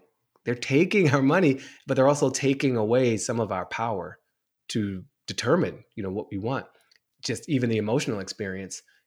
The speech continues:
And so thinking about a public park, a public library, the types of interactions we have there, how they make us feel emotionally, who we interact with, what sorts of things go down there versus what happens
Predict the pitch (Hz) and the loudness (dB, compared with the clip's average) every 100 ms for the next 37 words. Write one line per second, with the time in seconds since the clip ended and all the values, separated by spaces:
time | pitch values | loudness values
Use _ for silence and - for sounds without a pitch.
0 | - - 107 123 127 135 117 104 - 95 | -2 0 2 2 2 2 2 0 -4 -8
1 | 95 - 139 143 - _ _ _ _ - | -10 -10 -6 -6 -8 _ _ _ _ -14
2 | - 95 87 110 120 120 120 117 117 117 | -10 -8 -6 0 0 2 2 2 -2 -8
3 | _ _ - - 107 104 101 101 95 98 | _ _ -14 -4 -4 -2 -2 -2 -4 -6
4 | 101 95 87 - - 131 135 120 127 127 | -6 -8 -10 -12 -4 2 2 2 2 2
5 | 123 98 98 95 95 - - - 98 87 | 2 0 -6 -6 -8 -10 -12 -8 -8 -8
6 | 87 123 135 - 127 123 113 113 101 98 | -4 0 2 0 0 0 -2 -4 -6 -8
7 | 85 95 139 - 139 127 123 - - _ | -10 -2 -2 -2 0 0 0 -6 -20 _
8 | _ - 95 107 - - 110 104 98 101 | _ -14 -4 -4 -4 -6 -4 -4 -6 -4
9 | 98 92 95 92 107 135 156 160 160 107 | -6 -6 -8 -6 -2 2 2 2 -2 -4
10 | 107 98 95 92 110 - 120 | -6 -6 -8 -8 -8 -8 -10